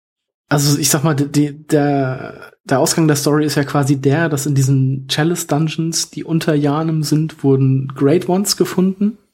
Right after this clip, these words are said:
Oder ein Great One gefunden, was halt, äh, zu vergleichen ist mit dieser Amygdala zum Beispiel.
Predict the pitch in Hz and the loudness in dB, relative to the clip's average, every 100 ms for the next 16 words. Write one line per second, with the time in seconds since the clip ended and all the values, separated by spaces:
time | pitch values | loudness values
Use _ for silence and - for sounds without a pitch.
0 | _ _ 143 127 135 151 147 156 160 156 | _ _ 0 2 2 4 4 2 0 0
1 | 160 - 160 160 190 - - - - - | 0 0 -2 0 -6 -8 -16 -20 -20 -6
2 | - 135 143 135 - - - - - _ | -2 0 -2 -2 -8 -16 -20 -20 -20 _
3 | - 127 120 110 110 - 127 127 131 143 | -14 -10 -6 -8 -8 -8 -2 2 2 2
4 | 135 139 135 131 131 127 123 127 131 135 | 2 0 0 2 2 0 -2 0 0 0
5 | 139 175 170 170 175 170 - 165 175 | 0 0 0 -2 -4 -6 -2 -2 -2